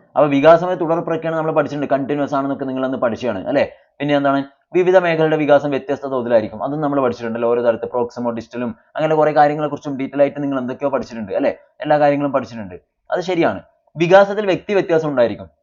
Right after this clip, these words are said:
ശരിയല്ലേ? ഓരോരാളും ഓരോ തരത്തിലാണ്, അപ്പൊ എല്ലാവരും ഒരുമിച്ച് ഒരേപോലെയാണെന്നൊന്നും നമുക്ക് പറയാൻ പറ്റില്ല, വ്യക്തി വ്യത്യാസം തീർച്ചയായിട്ടും ഉണ്ട്. അപ്പൊ ഇത് മൂന്നും ശരിയാണ്. നമ്മുടെ ആൻസർ പറഞ്ഞത്, ഏഹ്, ഇതിന്റെ പ്രത്യേകത അല്ലാത്താണ്, വികാസം മൂർത്തമാണ്.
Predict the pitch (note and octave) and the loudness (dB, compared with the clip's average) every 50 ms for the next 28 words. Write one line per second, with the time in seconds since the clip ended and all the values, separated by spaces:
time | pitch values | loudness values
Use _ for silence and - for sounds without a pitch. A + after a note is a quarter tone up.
0 | _ - D#3+ D#3 D3+ C#3+ C#3+ C#3 C3+ - _ _ - D3+ E3+ F3 E3+ F3 E3 D#3+ | _ -2 0 0 2 2 0 -2 -2 -6 _ _ 0 2 4 4 6 6 6 6
1 | D3+ D3+ D#3 D3 D3 D3 D3 C#3 B2+ B2 - C3 B2+ A#2+ A#2+ A2+ A2+ A#2 C3 B2 | 6 6 4 4 2 4 4 2 2 0 0 0 0 2 0 -2 -2 -2 -2 -2
2 | A#2+ B2+ C3 C3 B2+ A2+ G#2+ - - - - - G2+ B2 A#2+ B2+ C3 A#2 - B2+ | 0 2 0 0 0 -2 -6 -8 -16 -20 -14 -10 -6 -4 -4 -4 -4 -4 -4 -2
3 | A#2+ B2 B2 B2 B2 B2 A#2+ A#2+ A#2+ A#2 A#2+ A#2 A2+ A2+ A#2+ A2+ A2 A2 A2 G#2+ | 0 0 0 0 0 -2 -2 -2 -4 -4 -6 -6 -6 -4 -4 -2 -2 -2 -4 -6
4 | A2 - G#2 A#2+ C#3 D#3 D#3+ D#3 D3 - - C3 B2 - - A#2+ A#2 B2 A#2 A2 | -6 -8 -4 0 0 0 0 -2 -8 -8 -8 -10 -8 -6 -6 -6 -6 -6 -8 -8
5 | G#2+ G2+ F2 - B2 A2 G2 G#2 F#2+ E2+ E2+ E2+ - A#2+ C3 C#3+ C#3+ D3 C#3 - | -10 -10 -10 -8 -8 -8 -8 -10 -12 -14 -14 -12 -12 -10 -8 -8 -8 -8 -8 -8
6 | D3+ C3 C3 B2+ B2 B2 A#2 _ _ _ _ _ _ - B2 C3+ C#3 C#3 C#3 C#3+ | -8 -6 -4 -6 -6 -8 -10 _ _ _ _ _ _ -12 -6 -2 0 0 0 0
7 | C#3+ D3+ E3 E3+ E3 D#3+ D#3 E3 F3+ G#3+ - _ _ _ _ _ _ - A2+ A#2+ | -2 -2 -2 0 0 0 0 -2 -6 -6 -8 _ _ _ _ _ _ -8 -8 -6
8 | - - C3 C#3 D3 D#3 D#3+ F#3 E3 - - - C#3 C3+ - - D#3+ D#3+ D#3+ E3 | -6 -4 -4 -2 0 2 4 4 4 4 0 -2 -4 -4 0 2 4 4 4 4
9 | - C3+ C3 C#3 D3 D#3 D3+ - C3+ A2+ A#2+ B2+ B2 A#2 A#2 C3 C3 B2+ - D#3+ | 4 2 2 4 2 2 2 2 0 -2 -2 -4 -4 -2 0 0 0 0 -2 -6
10 | D#3+ - - B2+ C3 C#3 D#3+ E3 E3 - - C#3+ A2 F#2+ F2 E2 | -10 -10 -12 -12 -8 -6 -6 -6 -4 -2 -2 -2 -2 -2 -4 -8